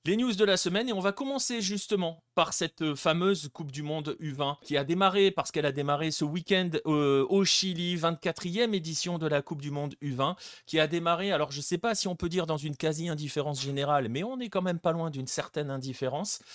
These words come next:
euh, de manière générale, euh, même si elle est couverte en France, je vais en parler dans un instant, en tout cas elle est diffusée en France, j'en parlerai un petit peu plus tard dans, dans, dans, dans cette news. Vingt-quatrième édition donc, je le disais. Avant de parler un petit peu de l'épreuve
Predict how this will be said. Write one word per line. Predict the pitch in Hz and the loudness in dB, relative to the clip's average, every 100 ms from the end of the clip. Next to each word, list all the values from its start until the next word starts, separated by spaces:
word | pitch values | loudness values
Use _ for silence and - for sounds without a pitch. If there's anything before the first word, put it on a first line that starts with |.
| - - - | -20 -8 0
euh, | 127 123 123 120 120 | 2 2 0 -4 -6
de | 110 131 | -2 -2
manière | 135 147 156 123 | -2 -2 -4 -2
générale, | 147 127 120 156 233 - - - | -2 -2 0 0 -2 -12 -14 -4
euh, | 113 | -2
même | 120 113 | 0 -2
si | 110 135 | -2 -2
elle | 170 | -2
est | 269 | -4
couverte | 208 165 147 139 | -4 -2 -2 -4
en | |
France, | 120 - 254 - | -8 -6 -6 -6
je | |
vais | 135 | -6
en | 120 | -4
parler | 123 127 | -4 -4
dans | 120 120 | -4 -4
un | 123 | -4
instant, | 120 - 190 | -6 -4 -2
en | 123 | -2
tout | - | -4
cas | 123 135 | -4 -2
elle | 107 | -2
est | |
diffusée | 101 135 233 214 170 160 160 | -6 -8 -8 -6 -4 -4 -4
en | 127 | -6
France, | 113 175 294 - | -6 -6 -6 -6
j'en | 135 | -2
parlerai | 139 127 139 | -2 0 -2
un | 123 | -4
petit | - | -6
peu | 123 | -12
plus | 123 123 | -12 -6
tard | 131 120 | -6 -4
dans, | 107 101 98 | -4 -4 -6
dans, | 101 98 95 | -6 -8 -8
dans, | 95 95 | -10 -10
dans | 95 107 | -10 -10
cette | - 123 | -10 -8
news. | 101 123 262 - - - - - | -6 -4 -6 -10 -18 -20 -10 -8
Vingt-quatrième | 110 247 269 240 220 208 196 175 | 0 0 2 -2 0 0 2 0
édition | 147 147 - 165 | -4 -6 -6 -6
donc, | 143 143 | -4 -4
je | 123 | -2
le | 123 | -4
disais. | 120 120 190 311 | -4 -4 -4 4
Avant | 175 185 233 | 4 4 0
de | 202 | 0
parler | 196 202 | -2 -2
un | 185 | -4
petit | - | -6
peu | 180 | -6
de | 165 | -4
l'épreuve | 170 185 175 | -4 0 0